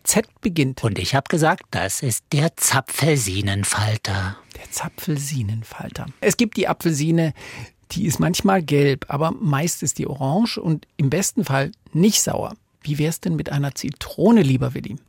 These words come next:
Speaker 2: Eine Zitrone? Jetzt? Einfach so? Das ist mir zu sauer.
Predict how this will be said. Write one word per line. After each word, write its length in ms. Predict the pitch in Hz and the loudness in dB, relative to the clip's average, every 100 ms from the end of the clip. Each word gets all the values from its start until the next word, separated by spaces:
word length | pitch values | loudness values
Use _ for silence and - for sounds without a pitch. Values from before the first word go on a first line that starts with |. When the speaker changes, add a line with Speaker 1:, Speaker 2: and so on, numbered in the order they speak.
| _ | _
Speaker 2:
Eine 260 | - 85 90 | -4 -4 -4
Zitrone? 880 | - 95 - - - 87 156 190 151 _ | -6 -6 -6 -12 -8 0 2 2 0 _
Jetzt? 560 | - 147 269 - - - - | -2 0 0 -2 -8 -10 -4
Einfach 360 | 147 202 165 | 0 2 2
so? 320 | 139 160 214 226 _ _ _ - - | 4 4 4 0 _ _ _ -14 -6
Das 180 | 87 151 | -2 0
ist 160 | 143 | 2
mir 160 | 165 143 | 2 2
zu 200 | - 139 | 2 2
sauer. 460 | 110 92 123 90 | 2 2 0 -2